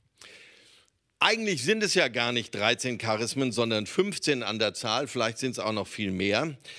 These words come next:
Aber ihr erinnert euch, die wilde Dreizehn waren ja auch nicht dreizehn, sondern nur zwölf. Ich will euch heute wieder einen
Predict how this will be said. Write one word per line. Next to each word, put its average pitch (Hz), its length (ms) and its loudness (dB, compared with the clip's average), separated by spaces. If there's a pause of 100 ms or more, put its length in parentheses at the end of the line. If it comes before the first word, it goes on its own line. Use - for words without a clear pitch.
(320)
Aber 143 420 0
ihr 117 180 0
erinnert 127 340 -2
euch, 120 240 -2
die 104 200 -6
wilde 127 240 0
Dreizehn 110 680 -4 (260)
waren 107 220 -6
ja 110 120 -4
auch 127 100 -4
nicht 120 260 -4
dreizehn, 85 540 -8 (100)
sondern 85 340 -10
nur 95 160 -6
zwölf. 92 520 -4 (1700)
Ich 135 120 0
will 208 140 6
euch 175 160 0
heute 196 320 4
wieder 180 320 2
einen 151 300 2